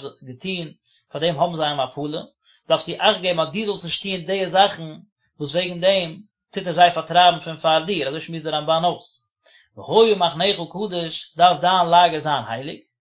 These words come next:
ווייל ירבצו אתוס דבר, דער אייבערשטער זאל נישט זען אין דיר, קיין אומווירדיגע זאך, ושוב מעך רחו,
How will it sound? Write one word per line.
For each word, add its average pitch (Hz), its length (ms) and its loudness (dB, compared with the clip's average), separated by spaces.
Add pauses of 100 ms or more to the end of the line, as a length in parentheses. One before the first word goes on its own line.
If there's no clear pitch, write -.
(120)
ווייל 110 220 -14
ירבצו 214 400 0
אתוס 160 280 0
דבר, 170 420 -2 (460)
דער 131 100 -8
אייבערשטער 196 340 2
זאל 160 100 -6
נישט 151 160 -8
זען 170 380 -2
אין 143 120 -14
דיר, 165 260 -6 (500)
קיין 147 400 -2 (300)
אומווירדיגע 180 520 -6
זאך, 156 380 -2
ושוב 196 340 2
מעך 165 260 2
רחו, 175 500 -2